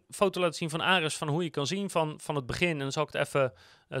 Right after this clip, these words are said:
tot en met halverwege tweeduizend achttien, toen heb ik de site verkocht. Eh, de, ja, voor de rest is het van een nieuwe eigenaar, dus da-, als je dat wil zien, moet je het zelf even opzoeken.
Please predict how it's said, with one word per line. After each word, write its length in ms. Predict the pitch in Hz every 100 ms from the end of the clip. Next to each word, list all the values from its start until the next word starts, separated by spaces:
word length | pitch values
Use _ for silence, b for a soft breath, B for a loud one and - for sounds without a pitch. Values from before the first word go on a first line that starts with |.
| -
tot 180 | 160 -
en 60 |
met 120 | 147
halverwege 480 | 127 139 170 147 139
tweeduizend 380 | - 139 120 -
achttien, 260 | 190 - 170
toen 120 | 170
heb 120 | 151
ik 60 | -
de 80 |
site 220 | 135 147 135
verkocht. 400 | - 196 - -
Eh, 80 |
de, 440 | - - - - 127
ja, 200 | - 143
voor 140 | 123 139
de 60 |
rest 240 | 139 156 -
is 120 | 139
het 100 | -
van 120 | 143
een 60 | 135
nieuwe 180 | 131 127
eigenaar, 440 | 180 180 175 165
dus 140 | 139
da-, 80 | -
als 140 | 131 135
je 60 |
dat 180 | - 131
wil 100 | 135
zien, 140 | 120
moet 80 | 131
je 40 | 123
het 100 | -
zelf 200 | 180 165
even 200 | 147 151
opzoeken. 460 | - 135 123 120